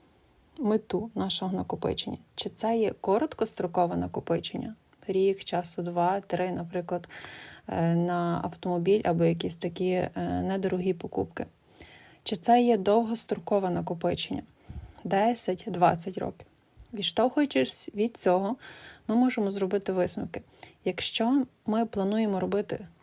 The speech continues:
короткострокове накопичення, інвестувати, то, звичайно, в-, в-, бачачи наші реалії, краще це робити у валюті. <clears throat> Якщо ми плануємо в довгостроковій перспективі накопичувати,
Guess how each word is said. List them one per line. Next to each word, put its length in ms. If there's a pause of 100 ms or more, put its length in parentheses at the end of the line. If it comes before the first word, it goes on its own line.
короткострокове 960
накопичення, 680 (320)
інвестувати, 760 (420)
то, 260
звичайно, 720 (300)
в-, 800
в-, 320 (340)
бачачи 560
наші 260
реалії, 420
краще 420
це 180
робити 400
у 180
валюті. 480 (240)
<clears throat> 800
Якщо 720
ми 140
плануємо 540
в 100
довгостроковій 680
перспективі 640
накопичувати, 760